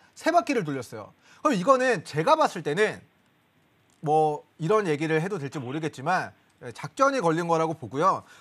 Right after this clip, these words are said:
어쨌든 뭐 바닥에서 대량 거래를 수반하면서 이 직전의 물량을 소화하고 오버슈팅 구간으로 접어들어서 이 고가의 물량을 한 번 더 떠넘기기 위한 한 번의 주가 부양이 지금의 관점에서는 있을 가능성이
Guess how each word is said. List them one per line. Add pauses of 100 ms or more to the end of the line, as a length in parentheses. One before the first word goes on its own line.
어쨌든
뭐
바닥에서
대량
거래를
수반하면서 (260)
이
직전의
물량을
소화하고 (200)
오버슈팅
구간으로
접어들어서
이
고가의 (180)
물량을 (120)
한
번
더
떠넘기기
위한 (240)
한
번의
주가
부양이 (300)
지금의
관점에서는
있을
가능성이